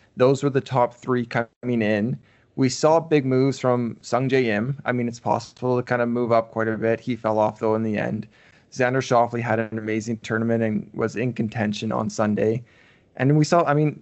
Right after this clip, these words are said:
Webb Simpson was fourth coming in. He fell off to, I think, just under, he's tied for twelfth. So I think, I think the FedEx Cup format works, and that's why it's my, it works for now. It's not perfect it's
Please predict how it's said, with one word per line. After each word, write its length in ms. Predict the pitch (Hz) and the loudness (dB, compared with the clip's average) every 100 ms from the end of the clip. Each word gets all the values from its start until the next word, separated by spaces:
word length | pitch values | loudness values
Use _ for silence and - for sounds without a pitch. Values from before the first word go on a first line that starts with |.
| _ 143 | _ -2
Webb 300 | 123 123 - | 2 2 2
Simpson 360 | 147 135 135 | 0 2 0
was 120 | 127 | -2
fourth 280 | - 131 131 | 0 0 0
coming 280 | 143 135 131 | 0 0 0
in. 100 | 131 | 0
He 340 | 127 - 135 | -4 -10 -10
fell 240 | 127 127 123 | -2 0 4
off 220 | 120 120 | 4 2
to, 140 | 120 113 | 0 -2
I 40 | |
think, 400 | - 117 120 113 | -2 -4 -4 -6
just 260 | 120 113 113 | -8 -4 -2
under, 520 | 117 117 113 113 - - _ - | 0 2 2 2 -2 -14 _ -8
he's 240 | 123 110 | -6 -4
tied 260 | - 120 120 | -2 0 0
for 120 | 113 | -6
twelfth. 440 | - 113 113 - _ _ _ _ | 0 4 4 0 _ _ _ _
So 140 | - 151 | -2 0
I 60 | |
think, 260 | 156 269 - _ _ _ _ _ - | 2 0 -4 _ _ _ _ _ -8
I 100 | 143 | -2
think 200 | 202 277 | 0 0
the 60 | |
FedEx 520 | - - 147 151 156 | -2 -2 2 4 2
Cup 240 | 165 143 - | 0 -2 0
format 400 | 135 135 127 110 | 0 2 0 -2
works, 380 | 127 123 113 113 | 2 2 2 0
and 100 | 117 | 2
that's 180 | 127 | 2
why 160 | 147 147 | 2 2
it's 140 | 127 | 2
my, 380 | 131 120 120 110 - - - | 0 0 0 -4 -8 -8 -2
it 120 | 147 | -2
works 280 | 143 170 180 | 2 2 2
for 140 | 180 | 2
now. 240 | 151 135 135 | 2 4 2
It's 240 | - - | -2 -6
not 320 | 123 143 151 | 0 0 0
perfect 760 | - 147 143 131 - - - - _ _ 123 | -4 -2 -2 -4 -8 -16 -20 -20 _ _ -12
it's 240 | 110 | -12